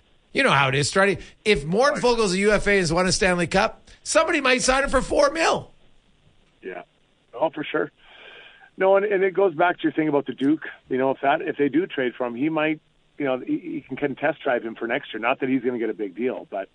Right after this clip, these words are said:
Speaker 2: you know what I mean? Like, you, they're gonna have to find some guys that are loo-, looking to bump up their salaries on one-year contracts with the Oilers.
Speaker 1: Yeah. Strutty, in, uh, is the streak continuing tonight?
Speaker 2: Man, I,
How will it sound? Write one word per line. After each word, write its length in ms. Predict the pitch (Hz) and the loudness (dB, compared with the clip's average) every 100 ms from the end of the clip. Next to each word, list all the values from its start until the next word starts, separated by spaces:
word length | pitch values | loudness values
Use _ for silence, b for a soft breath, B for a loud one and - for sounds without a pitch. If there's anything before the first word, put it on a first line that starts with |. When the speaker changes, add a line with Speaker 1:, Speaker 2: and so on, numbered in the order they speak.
| - | -10
Speaker 2:
you 100 | 117 | -6
know 80 | 110 | -6
what 100 | 98 | -6
I 60 | |
mean? 220 | 101 127 | -8 -6
Like, 180 | 117 92 | -8 -6
you, 180 | 104 95 b b b _ | -8 -8 b b b _
they're 120 | 131 | 0
gonna 100 | 151 | 2
have 120 | 156 | 0
to 80 | 165 | -2
find 280 | - 151 151 - | -2 -2 -2 -6
some 80 | |
guys 260 | 123 127 135 | 0 2 2
that 60 | 120 | 0
are 60 | 120 | -2
loo-, 140 | 131 | -2
looking 340 | 135 135 151 135 | -2 -2 -2 -2
to 200 | 127 107 _ | -2 -2 _
bump 260 | 143 143 | -2 0
up 160 | 135 - | -2 -2
their 120 | 117 - | -8 -4
salaries 460 | 120 127 117 101 104 | 0 0 0 -4 -6
on 180 | 104 | -8
one-year 320 | 101 113 107 98 - | -6 -6 -6 -8 -8
contracts 500 | 110 - 90 85 _ _ - | -10 -8 -12 -14 _ _ -12
with 160 | 101 98 | -12 -10
the 40 | |
Oilers. 260 | 98 101 78 _ _ _ _ _ _ 98 | -10 -10 -14 _ _ _ _ _ _ -8
Speaker 1:
Yeah. 220 | 98 85 _ _ _ B B B B B B - | -6 -6 _ _ _ B B B B B B -8
Strutty, 500 | - 220 302 339 - | 2 4 4 0 -4
in, 180 | 214 196 | -2 2
uh, 240 | 202 190 - - | 2 0 -4 0
is 180 | 190 151 | 0 2
the 100 | 190 | -2
streak 420 | - 220 247 - | 0 0 0 -2
continuing 560 | 220 202 202 208 202 | -4 -2 0 0 0
tonight? 480 | 165 170 98 78 - - _ _ _ _ _ _ _ b b b b b b _ | 0 -2 -2 -6 -14 -14 _ _ _ _ _ _ _ b b b b b b _
Speaker 2:
Man, 300 | 139 151 139 | 0 2 0
I, 380 | 135 147 156 135 | 0 0 0 -4